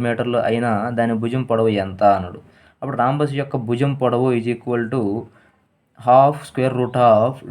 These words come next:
D one square plus D two square అనమాట. భుజం పొడవు is equal to half square root of D one square plus D two square. ఇక్కడ డీ వన్ స్క్వేర్ అంటే సిక్స్టీన్, డీ టూ స్క్వేర్ అంటే నైన్, సిక్స్టీన్ plus నైన్ ట్వంటీ ఫైవ్, half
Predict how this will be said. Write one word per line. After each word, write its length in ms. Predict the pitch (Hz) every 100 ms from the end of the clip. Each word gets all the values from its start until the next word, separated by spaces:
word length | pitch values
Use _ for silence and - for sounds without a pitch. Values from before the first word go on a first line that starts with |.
| 117
D 120 | 127 131
one 100 | 127 -
square 260 | 127 131 131
plus 160 | 113 107
D 100 | 110 110
two 80 | 110
square 240 | - 113 104
అనమాట. 320 | 98 95 92 110 95 95 - _ _ _ _ _ _ _ _ _ _ _ _ _ 117
భుజం 200 | 117 120
పొడవు 200 | 117 110
is 80 | 107 107
equal 160 | 120 139
to 60 | 110
half 160 | 117 123
square 180 | - 113
root 100 | 110 127
of 60 | 123
D 60 | 113
one 80 | 110
square 140 | 120 113
plus 120 | 110
D 100 | 110 107
two 80 | 101
square. 300 | 113 95 95 - - _ _
ఇక్కడ 140 | - 131 127
డీ 40 | 135
వన్ 120 | 139
స్క్వేర్ 180 | 135 131
అంటే 120 | 127 123
సిక్స్టీన్, 360 | 117 - 135 123 110 113 117
డీ 60 | 127 127
టూ 60 | 123
స్క్వేర్ 160 | 127 120
అంటే 120 | 123 113
నైన్, 200 | 110 113 101 113 - -
సిక్స్టీన్ 280 | 127 123 135 127
plus 120 | 123 120
నైన్ 140 | 120 107
ట్వంటీ 240 | 113 113 117
ఫైవ్, 160 | 120 113
half 140 | 117